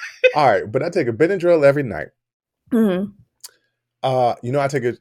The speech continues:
Speaker 2: shower before I go to bed. We talked about that already. I
Speaker 1: Yeah,
Speaker 2: don't know, you
Speaker 1: yeah.
Speaker 2: nasty people not taking showers before you get in bed, just bringing the outside into your sheets.
Speaker 1: All in your sheets.
Speaker 2: All in your sheet, all up in the sheets.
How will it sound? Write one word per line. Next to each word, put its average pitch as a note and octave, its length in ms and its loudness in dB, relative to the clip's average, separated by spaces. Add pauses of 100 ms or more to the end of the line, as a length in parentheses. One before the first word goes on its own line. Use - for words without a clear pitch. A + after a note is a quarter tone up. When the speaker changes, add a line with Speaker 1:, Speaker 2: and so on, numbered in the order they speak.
Speaker 2:
shower D3 340 2
before B2+ 240 0
I A2+ 60 4
go A#2+ 120 -2
to A2+ 60 -4
bed. G#2 280 0
We A2 120 -4
talked A#2 280 0
about F#2+ 240 -8
that E2 180 -2
already. D2+ 340 -4
I G3+ 120 6
Speaker 1:
Yeah, - 100 2
Speaker 2:
don't F#2+ 100 -12
know, F#2+ 60 -6
you E2 160 -10
Speaker 1:
yeah. G2+ 220 0
Speaker 2:
nasty F#2+ 240 -4
people F#2+ 300 -2
not F2+ 200 -4
taking D#2+ 220 -4
showers E2+ 340 0
before F2+ 180 -6
you E2 80 -6
get D#2+ 160 -4
in D#2+ 100 -14
bed, E2+ 280 0
just F2 200 -12
bringing F#2+ 240 0
the D#2+ 40 -4
outside E2 560 0
into D#2+ 220 -10
your C2 120 -6
sheets. G#2+ 400 -4
Speaker 1:
All G3+ 220 4
in G3+ 100 0
your F#3 140 -2
sheets. - 460 -10
Speaker 2:
All G#2 280 -8
in G2+ 140 -12
your F2+ 80 -14
sheet, - 220 -16
all B2 360 4
up B2 160 -2
in A2+ 100 0
the A2+ 60 -6
sheets. - 680 -6